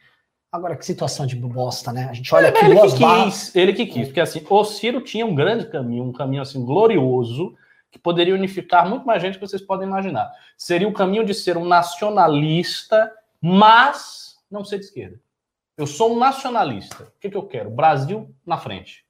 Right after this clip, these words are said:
Speaker 2: Com quem? Com a esquerda, com a direita? E aí não entra em discurso de golpe, não entra em discurso contra a Lava Jato, não discurso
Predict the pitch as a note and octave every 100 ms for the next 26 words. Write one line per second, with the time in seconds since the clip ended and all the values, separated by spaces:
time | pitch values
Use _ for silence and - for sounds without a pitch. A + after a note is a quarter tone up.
0 | _ A3 - D#3 B2 D#3+ - G3 - C3+
1 | C3 E3 F3+ - D3+ - _ _ - D3+
2 | C4 B3+ A#3 G#3 G3+ D#3 D3 - D3 C#3
3 | E3 F3+ F3+ D3 D3+ C#3+ C3 C3 C3 A#2+
4 | B2 A2 G2+ D#3 E3 D3+ C#3 B2+ C#3 B2